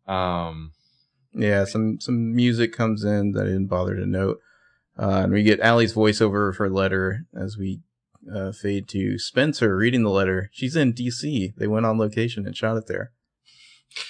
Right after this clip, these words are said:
Speaker 1: Uh, we know from social media this is the final shot of season six 'cause they <laughs> went back and fixed the green screen
Speaker 2: <laughs>
Speaker 1: exterior of D C. Um,
Speaker 2: Well, it's night now, and that, that helps you with compositing a lot, I'm sure.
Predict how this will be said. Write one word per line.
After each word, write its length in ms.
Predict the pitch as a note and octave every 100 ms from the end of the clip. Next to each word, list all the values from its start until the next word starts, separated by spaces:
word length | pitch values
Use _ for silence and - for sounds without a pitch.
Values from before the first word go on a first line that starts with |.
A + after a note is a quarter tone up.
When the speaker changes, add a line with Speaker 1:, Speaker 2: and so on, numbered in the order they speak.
| - - _
Speaker 1:
Uh, 220 | C3 B2
we 100 | B2
know 180 | D3 F#3
from 140 | G#3 F3
social 260 | D#3+ D#3+
media 160 | D3 A#2+
this 200 | A#2+ B2+
is 220 | C#3+ B2
the 500 | A#2+ A2 G2+ F#2+ F#2+ - _ _
final 300 | A#2 C#3 F3+
shot 340 | - F3 F3+ F3+
of 80 | B2+
season 280 | D3+ D3+ D#3
six 540 | D3+ D3+ D#3 - - _
'cause 120 | A#2 A2+
they 160 | A2
<laughs> 20 |
went 200 | B2+ C3+
back 240 | B2 B2+ A#2
and 140 | G2+
fixed 380 | - A#2+ A#2 -
the 80 | G#2+
green 260 | G2+ G2 A#2
screen 380 | - C#3 B2
Speaker 2:
<laughs> 60 | A#2+
Speaker 1:
exterior 420 | B2 - G#2+ A2 G#2+
of 80 |
D 120 | A2 G#2+
C. 400 | - A#2 B2+ B2 - - - -
Um, 380 | A2 G#2+ G2+ G2
Speaker 2:
Well, 100 | E3
it's 180 | D#3 D3
night 240 | D3 B2+
now, 240 | G2 F2+
and 80 | F#2
that, 160 | G2 F#2+
that 120 | F#2+
helps 260 | F#2 F#2 -
you 320 | F#2 F2+ F#2 -
with 200 | E2+ -
compositing 600 | F2 - - - - -
a 60 |
lot, 240 | - - F#3+
I'm 100 | E3
sure. 340 | - - -